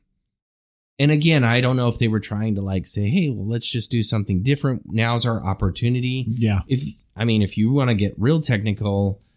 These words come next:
Speaker 1: I don't know when all of these changes took place, but this is, like, your level two, I call 'em, or your second
Speaker 2: Yeah.
Speaker 1: generation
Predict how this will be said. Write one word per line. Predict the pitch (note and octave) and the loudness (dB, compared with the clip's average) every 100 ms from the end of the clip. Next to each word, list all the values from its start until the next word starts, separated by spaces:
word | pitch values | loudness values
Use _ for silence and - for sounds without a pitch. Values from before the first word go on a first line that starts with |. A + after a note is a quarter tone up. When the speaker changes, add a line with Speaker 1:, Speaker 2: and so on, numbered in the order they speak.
| _ _ _ | _ _ _
Speaker 1:
I | G#2+ | 0
don't | A2+ | 2
know | A2 G#2+ | 4 4
when | G#2+ G#2 G2+ - | 4 2 2 -2
all | G#2+ | -2
of | G2+ | 0
these | F#2+ - | 0 0
changes | A2+ G2+ G2+ | -2 -2 -2
took | - F#2 | -4 -4
place, | - D#3+ C#3 A2 | -2 0 2 0
but | - G2+ F#2+ | 0 -2 2
this | C#3 - | 2 2
is, | D3 A2 | 2 0
like, | A2 G#2 G2+ | 0 0 0
your | G2+ F#2+ | 0 2
level | F#2+ G#2 G2+ G2 | 2 2 2 -2
two, | - - F#2+ G2 G#2+ A2 G#2+ - _ _ _ _ _ | -4 -2 2 2 2 0 -2 -8 _ _ _ _ _
I | F#2+ | -6
call | G2 G#2 | -2 0
'em, | G#2+ | 2
or | G2+ F2+ | 2 2
your | F#2 | 0
second | - A2+ A#2+ | 0 2 2
Speaker 2:
Yeah. | A#2 | 2
Speaker 1:
generation | G#2+ A2 G#2 G#2 G#2+ A2 | 4 2 4 2 2 2